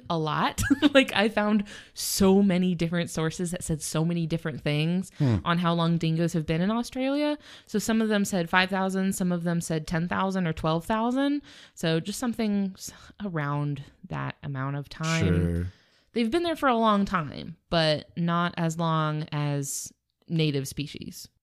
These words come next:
Speaker 1: So it's generally believed that the dingoes were brought onto the continent by people from Southeastern Asia. Some genetic evidence suggests that they were most likely hunter-gatherers from Sulawesi in Indonesia.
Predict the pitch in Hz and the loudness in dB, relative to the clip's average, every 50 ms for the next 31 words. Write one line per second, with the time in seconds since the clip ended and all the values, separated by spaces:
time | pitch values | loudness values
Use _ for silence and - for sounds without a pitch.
0 | _ - - - 226 220 220 - 208 214 190 - - - 170 - - 233 233 247 | _ -6 -2 2 2 2 2 2 2 0 0 -2 -8 -8 -6 -4 -2 0 0 2
1 | 247 254 254 247 247 240 226 226 - 185 185 175 202 190 180 180 185 185 185 180 | 2 2 2 4 4 4 2 2 0 0 2 2 2 2 2 2 2 2 2 2
2 | 180 165 - - - 165 170 160 160 160 - 160 170 160 156 175 170 180 170 175 | 2 0 -2 -4 -2 -2 0 2 2 0 0 0 0 0 2 2 2 2 2 2
3 | 170 165 160 - 170 165 160 - 175 180 190 202 - - 180 180 180 180 190 170 | 2 2 0 0 -2 -4 -2 0 0 2 2 0 0 0 0 0 0 0 -2 -4
4 | 175 165 - - 170 165 165 160 - 170 160 156 147 - 160 160 170 160 170 220 | -4 -6 -6 -4 -2 -2 -2 -2 -2 -2 -2 -2 -2 -4 -6 -6 -4 -2 -2 -2
5 | 220 - - 190 175 - - 151 156 196 285 330 _ _ - - - 175 165 160 | -4 -6 -6 -4 -4 -2 -2 -2 -2 -2 -2 -6 _ _ -12 -6 -4 -2 -2 -2
6 | - 160 160 160 - 214 214 - - 262 277 285 - - 160 160 156 156 147 151 | -2 -4 -4 -2 -2 -2 -2 -2 -4 -4 -4 -4 -2 -2 -2 -2 -2 -2 -4 -4
7 | 165 233 302 - _ - - - - - - - _ _ - 180 170 - - - | -4 -6 -6 -8 _ -20 -20 -20 -20 -20 -20 -20 _ _ -10 -10 -8 -6 -2 0
8 | 226 214 202 180 185 196 202 202 190 190 202 202 196 - - 175 170 180 175 170 | 2 2 2 2 2 2 4 4 4 4 2 0 0 0 0 0 2 2 0 0
9 | 165 - - - 175 165 160 156 165 156 160 151 - - - - - 165 156 - | 0 -2 -4 -4 -4 -4 -4 -2 -2 -2 -2 -4 -6 -10 -10 -8 -6 -6 -4 -2
10 | 165 160 160 165 165 175 190 208 226 233 - - - 190 185 180 175 - - 175 | -2 0 0 0 2 2 2 2 0 -2 -4 -4 -4 -2 -2 -2 -2 -2 -2 -2
11 | 170 170 165 - 220 226 - 294 254 180 175 160 180 240 247 208 165 147 139 127 | -2 -2 -2 -2 -2 -2 -2 -2 -4 -2 0 0 0 0 0 0 -2 -2 -2 -4
12 | 104 - - - - - 165 165 165 - - 226 226 220 202 170 165 170 185 - | -6 -8 -10 -12 -8 -6 -6 -6 -4 -4 -4 -2 0 0 0 0 0 -2 -4 -6
13 | - 139 - 85 - - - 160 160 156 151 - 151 160 156 147 147 143 143 143 | -8 -8 -10 -10 -12 -8 -4 -4 -4 -4 -4 -4 -4 -4 -4 -4 -4 -4 -4 -6
14 | 143 143 139 143 - - - 175 | -6 -8 -10 -12 -14 -14 -14 -14